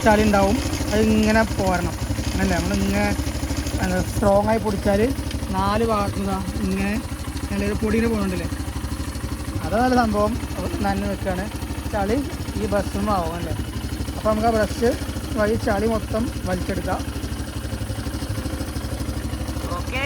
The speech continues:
Speaker 2: ഗായ്സ്,
Speaker 1: അപ്പോൾ ഇനി ഇത് ശേഷമാണ് വീണ്ടും നമ്മൾ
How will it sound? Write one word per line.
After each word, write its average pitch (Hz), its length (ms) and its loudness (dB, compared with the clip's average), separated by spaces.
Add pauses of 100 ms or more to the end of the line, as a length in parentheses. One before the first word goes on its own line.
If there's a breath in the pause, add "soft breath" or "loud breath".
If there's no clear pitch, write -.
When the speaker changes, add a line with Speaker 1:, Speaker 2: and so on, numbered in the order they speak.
(120)
Speaker 2:
ഗായ്സ്, 240 880 0 (800)
Speaker 1:
അപ്പോൾ 254 240 -2 (1400)
ഇനി 240 140 -2 (100)
ഇത് 269 120 -2 (100)
ശേഷമാണ് 262 560 2 (460)
വീണ്ടും 240 320 -2
നമ്മൾ 240 180 -2